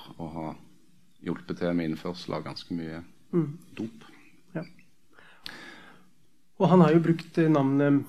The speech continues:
Speaker 2: mitt eller vårt også i den rettssaken.
Speaker 1: Mm.
Speaker 2: Så det har vært veldig mye, ja.
Speaker 1: Ja. Men nå, tenker jeg, altså nå har du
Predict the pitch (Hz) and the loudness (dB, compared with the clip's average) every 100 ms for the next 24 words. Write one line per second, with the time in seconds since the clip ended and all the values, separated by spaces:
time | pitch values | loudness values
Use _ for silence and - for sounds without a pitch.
0 | - - 160 147 156 151 139 - 139 - | -10 -8 -6 -4 -4 -2 -4 -8 -12 -6
1 | 151 139 139 143 143 - 127 - 180 - | -4 -2 -2 -2 -6 -10 -12 -10 -10 -10
2 | - 196 165 160 151 160 - - - - | -6 -4 -2 -2 -4 -6 -10 -18 -20 -20
3 | - - - - - - 170 170 165 151 | -20 -20 -20 -20 -20 -2 2 2 0 -2
4 | 143 143 143 147 143 - - - - - | -2 -4 -6 -10 -18 -20 -20 -20 -20 -20
5 | - - - 82 - - - - - - | -20 -14 -12 -14 -16 -20 -20 -20 -20 -20
6 | - - - - - - - - - - | -20 -20 -20 -20 -20 -20 -20 -20 -20 -8
7 | - 127 139 147 117 - - - - - | 2 6 6 6 4 0 -14 -20 -20 -6
8 | 92 - 87 82 - - 98 107 104 104 | -6 -2 -4 -4 -8 -12 -8 -2 0 2
9 | 107 107 101 | 2 2 2